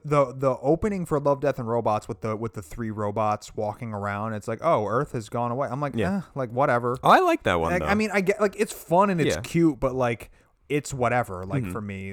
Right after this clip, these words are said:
Speaker 2: And then
Speaker 1: Like,
Speaker 2: the Cthulhu one happens.
Speaker 1: Yeah, that one's cool.
Speaker 2: Yeah.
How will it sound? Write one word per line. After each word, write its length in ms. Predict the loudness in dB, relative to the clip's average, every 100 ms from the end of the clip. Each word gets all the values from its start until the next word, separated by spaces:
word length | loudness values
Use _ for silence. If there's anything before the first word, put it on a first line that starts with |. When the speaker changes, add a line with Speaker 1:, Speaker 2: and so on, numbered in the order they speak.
| -2
Speaker 2:
And 100 | 0
then 140 | 2
Speaker 1:
Like, 100 | 0
Speaker 2:
the 80 | -2 -6
Cthulhu 500 | 0 2 4 4 6
one 220 | 4 2
happens. 420 | 0 -2 -2 -2
Speaker 1:
Yeah, 240 | 0 0
that 220 | -2 -4 -4
one's 120 | -10
cool. 220 | -8 0
Speaker 2:
Yeah. 160 | 4